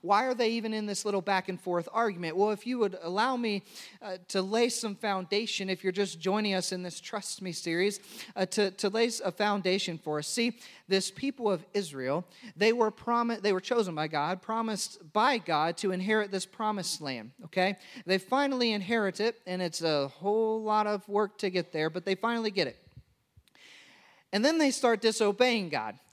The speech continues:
They start drawing away from God. And this vicious cycle starts happening. And eventually what happens is a foreign nation comes in and takes them captive and destroys their promised land, completely destroys it. Their temple, everything, lays it,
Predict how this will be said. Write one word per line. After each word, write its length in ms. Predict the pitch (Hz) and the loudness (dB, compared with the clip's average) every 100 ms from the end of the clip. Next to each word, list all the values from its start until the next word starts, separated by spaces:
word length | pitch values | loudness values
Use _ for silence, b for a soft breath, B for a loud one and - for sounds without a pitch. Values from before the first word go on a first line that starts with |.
| 254 208 | -14 0
They 120 | 214 | 0
start 340 | 220 269 254 196 | 2 2 0 0
drawing 320 | 220 208 202 | 0 2 0
away 300 | 196 247 254 | 2 4 2
from 260 | - 180 | -2 -6
God. 280 | 147 113 123 - 285 240 | -4 -4 -6 -16 -16 -4
And 260 | 202 202 202 208 | 0 0 -2 2
this 460 | 208 202 - - | 2 2 -2 -4
vicious 680 | 180 156 180 277 - 285 277 | -6 -2 0 2 2 0 -2
cycle 520 | - - 220 214 226 | -4 0 2 2 -2
starts 300 | 208 226 214 | -4 -2 -2
happening. 420 | 220 202 196 196 196 | 2 2 2 -2 0
And 100 | 165 | 0
eventually 480 | 175 320 - 247 | 0 0 2 2
what 180 | 202 175 | 2 0
happens 760 | 190 277 247 165 160 240 233 - B B B | 0 -2 0 -2 0 0 -2 -8 B B B
is 500 | 202 202 202 202 202 - b b b b _ _ _ - | 2 2 2 0 -6 -10 b b b b _ _ _ 2
a 140 | 185 | 2
foreign 580 | - - 254 269 269 240 | 2 0 4 4 4 2
nation 400 | 202 202 220 214 | 2 2 0 -2
comes 360 | 208 220 214 | -2 -2 0
in 300 | 170 175 202 | 0 0 0
and 340 | 190 175 180 175 - - - | 0 -2 -2 -6 -8 -20 -14
takes 420 | - 247 247 - | -4 -4 -4 -6
them 200 | 220 214 | -4 -4
captive 560 | 202 208 185 180 185 165 | -4 0 0 0 -4 -2
and 220 | 175 175 | -4 -4
destroys 920 | 165 147 - - - 233 240 226 185 180 | -4 -4 -6 -10 -6 0 2 2 -2 -2
their 140 | 185 | -4
promised 480 | - 196 147 139 - | -2 -4 -4 -6 -8
land, 280 | 127 113 - | -8 -10 -12
completely 640 | 170 - - 233 220 214 | -14 -10 -4 -4 -4 -4
destroys 400 | 202 - 196 165 | -4 -2 -2 -2
it. 80 | 160 | -2
Their 100 | 165 | -6
temple, 440 | - 240 233 196 | -4 -4 -2 -2
everything, 640 | 208 214 185 147 - 127 127 | -2 -2 -4 -8 -8 -8 -4
lays 280 | 180 202 190 | 0 0 0
it, 180 | 165 | -4